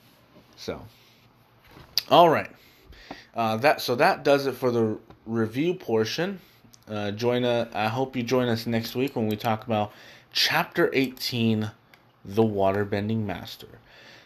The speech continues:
But before we say goodbye, we gotta get to some questions. So let's answer some questions. Let's get started with the first one here, which is, uh, what is one part of the live-action series are you most looking forward to?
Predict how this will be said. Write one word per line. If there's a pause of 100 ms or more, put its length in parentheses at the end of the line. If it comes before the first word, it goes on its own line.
(240)
But
before
we
say
goodbye,
we
gotta
get
to
some
questions.
So
let's
answer
some
questions.
Let's
get
started (200)
with
the
first
one
here,
which
is, (460)
uh, (500)
what
is
one
part
of
the
live-action
series
are
you
most
looking
forward
to?